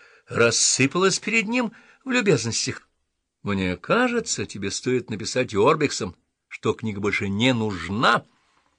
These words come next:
а если он спросит о ней, ответить, что он не давал её нам, или послать наш экземпляр с пятном и сказать, что она была на обложке с самого начала.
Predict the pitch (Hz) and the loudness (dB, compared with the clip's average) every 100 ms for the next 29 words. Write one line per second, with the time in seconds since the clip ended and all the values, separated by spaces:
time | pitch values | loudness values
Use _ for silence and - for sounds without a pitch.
0 | - 107 - 104 107 - - 277 - - | -6 -4 0 0 0 -2 2 2 2 0
1 | 107 95 - _ _ _ _ _ 180 175 | 0 -2 -6 _ _ _ _ _ -6 -2
2 | 202 190 - 202 202 220 202 233 220 214 | -2 -2 0 0 2 0 4 6 8 8
3 | 214 214 220 190 _ _ 175 175 160 180 | 6 4 2 0 _ _ -4 -2 0 0
4 | - 160 175 170 180 151 165 160 160 147 | 0 2 2 4 0 0 0 2 0 -2
5 | - 156 - 160 202 - 160 - 143 - | -4 -4 0 0 0 0 0 2 2 2
6 | - - 123 120 117 113 117 104 110 196 | -6 -8 0 4 4 6 4 2 4 8
7 | 254 - - 254 220 - 170 170 156 - | 8 6 -2 -8 -6 -2 -2 0 -2 -4
8 | 90 | -4